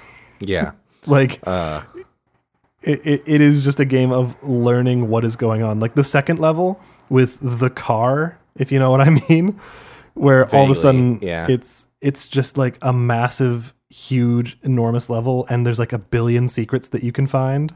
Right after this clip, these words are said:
Speaker 2: Oh, yeah, yeah, yeah,
Speaker 1: Like,
Speaker 2: yeah.
Speaker 1: like, that kind of stuff is, it's really fascinating. So
Speaker 2: Yeah.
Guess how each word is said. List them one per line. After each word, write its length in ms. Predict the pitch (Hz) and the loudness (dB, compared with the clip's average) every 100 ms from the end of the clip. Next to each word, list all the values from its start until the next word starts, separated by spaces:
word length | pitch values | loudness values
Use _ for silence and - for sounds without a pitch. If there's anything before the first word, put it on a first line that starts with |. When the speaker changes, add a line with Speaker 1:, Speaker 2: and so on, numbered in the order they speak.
| _ | _
Speaker 2:
Oh, 180 | 139 120 | 0 2
yeah, 180 | 95 92 | 2 0
yeah, 160 | 82 80 | 0 -2
yeah, 60 | |
Speaker 1:
Like, 260 | 117 104 - | -2 -2 -4
Speaker 2:
yeah. 160 | - 71 - _ - | -14 -20 -20 _ -6
Speaker 1:
like, 240 | 104 101 _ _ _ _ | -4 -4 _ _ _ _
that 160 | 135 139 | -2 0
kind 160 | 202 185 | 0 0
of 60 | |
stuff 140 | 190 170 | 0 -2
is, 160 | 156 | -4
it's 200 | - 156 123 | -6 -8 -2
really 200 | 131 147 | -2 0
fascinating. 680 | 131 139 127 104 98 98 - 165 | 0 -2 -2 -4 -4 -8 -12 -8
So 460 | - 120 113 - _ _ _ _ _ _ _ _ _ _ | -2 0 0 -4 _ _ _ _ _ _ _ _ _ _
Speaker 2:
Yeah. 200 | 95 80 | -6 -6